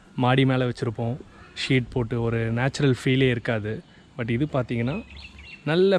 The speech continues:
ஃபுல்லா சுத்தி மரம் நிறையா இருக்கு. நல்ல shade கிடைக்குது. பேர்டுக்கு ஒரு செக்யூரான feel இருக்கு. இந்த மாதிரி இருந்ததுன்னா, பேர்டுக்கும் நல்ல ஒரு ஹெல்த்தியான environment இருக்கும். ரொம்ப பேர்டுக்கு stress ஃப்ரீயா இருக்கும் bro-,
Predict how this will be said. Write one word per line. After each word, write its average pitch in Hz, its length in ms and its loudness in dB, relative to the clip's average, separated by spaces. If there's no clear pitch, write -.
ஃபுல்லா 170 220 4
சுத்தி 147 460 -2
மரம் 127 360 2
நிறையா 123 260 0
இருக்கு. 165 440 -4
நல்ல 160 260 2
shade 151 440 2
கிடைக்குது. 127 380 -4
பேர்டுக்கு 170 280 0
ஒரு 131 120 2
செக்யூரான 160 500 0
feel 165 140 4
இருக்கு. 120 440 -4
இந்த 151 160 4
மாதிரி 151 240 4
இருந்ததுன்னா, 139 380 0
பேர்டுக்கும் 147 320 0
நல்ல 123 420 -2
ஒரு 110 380 -6
ஹெல்த்தியான 135 680 0
environment 120 480 0
இருக்கும். 139 400 -8
ரொம்ப 123 380 -2
பேர்டுக்கு 120 560 -4
stress - 540 -2
ஃப்ரீயா 156 180 2
இருக்கும் 110 340 -4
bro-, 110 280 -6